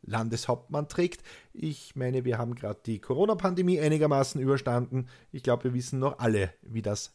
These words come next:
gelaufen ist. Also muss der Kaiser dann irgendwann einmal persönlich einschreiten und auf österreichische Art und Weise muss der Chef selber machen. Der richtet achtzehnhundertsechsundzwanzig in Pinkerfeld eine eigene Kriminalkommission ein.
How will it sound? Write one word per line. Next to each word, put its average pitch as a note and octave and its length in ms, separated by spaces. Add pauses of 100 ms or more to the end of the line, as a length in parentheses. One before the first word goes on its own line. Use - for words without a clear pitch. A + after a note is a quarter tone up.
(120)
gelaufen A2+ 560
ist. - 320 (880)
Also C#3+ 360
muss C3 320
der G#2+ 240
Kaiser C#3 540
dann A2 380
irgendwann G#2 560
einmal F#2+ 200
persönlich A#2+ 640
einschreiten D#3 720
und A2 320
auf G2 300
österreichische C3+ 760
Art A2 220
und G#2 140
Weise B2 420
muss A2 320
der C3+ 120
Chef G#2+ 300
selber B2 380
machen. G#2+ 460 (1600)
Der B2 340
richtet E3 600
achtzehnhundertsechsundzwanzig B2 1500
in B2+ 200
Pinkerfeld C3 840
eine C#3 200
eigene C3+ 320
Kriminalkommission C#3 1500
ein. C#2 320